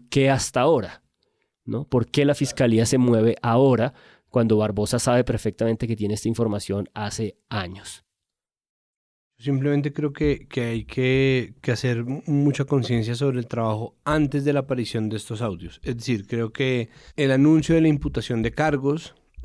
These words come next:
Speaker 2: posteriormente, eh, la, la publicación de esto y como todo este trabajo periodístico, eh, se hace sobre un terreno que es mucho más fácil que el que había antes. Juan acaba de hacer un recuento bastante completo sobre lo que existió en términos de,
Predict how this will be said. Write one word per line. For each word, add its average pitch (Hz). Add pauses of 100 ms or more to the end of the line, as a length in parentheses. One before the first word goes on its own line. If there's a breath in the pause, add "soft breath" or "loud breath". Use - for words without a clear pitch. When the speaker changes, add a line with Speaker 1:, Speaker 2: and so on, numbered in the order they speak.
(180)
Speaker 2:
posteriormente, 123
eh, 131 (560 soft breath)
la, 139
la 135
publicación 131
de 143
esto 143
y 135
como 135
todo 123
este 120
trabajo 120
periodístico, 131 (440)
eh, 135
se 127
hace 123
sobre 135
un 117
terreno 131
que 135
es 120
mucho 127
más 123
fácil 127 (400 loud breath)
que 139
el 127
que 123
había 113
antes. 131
Juan 113
acaba 117
de 117
hacer 117
un 107
recuento 120
bastante 110
completo 113
sobre 123
lo 110
que 113
existió 120
en 120
términos 131
de, 110